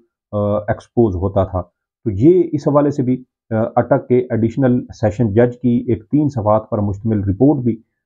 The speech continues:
अ, जो है वो, अ, जमा करवाई गई थी और मंजर आम पर आई थी और उस रिपोर्ट से भी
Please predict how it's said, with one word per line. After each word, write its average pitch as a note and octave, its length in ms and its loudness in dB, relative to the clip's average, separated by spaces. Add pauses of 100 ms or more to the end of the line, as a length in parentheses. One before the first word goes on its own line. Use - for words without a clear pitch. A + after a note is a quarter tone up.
(160)
अ, G#2+ 100 0
जो G#2 160 -2
है G#2+ 120 2
वो, A2 280 0
अ, G2+ 340 0
जमा G2 260 0
करवाई G2+ 300 0
गई G#2 160 -2
थी A2 140 -2
और G#2 140 2
मंजर G#2 260 2
आम G#2 160 2
पर G#2 180 2
आई G2 140 2
थी G2+ 200 -8 (340)
और G#2+ 220 4
उस A2+ 360 0
रिपोर्ट A#2+ 340 2
से C#3 80 0
भी - 180 -4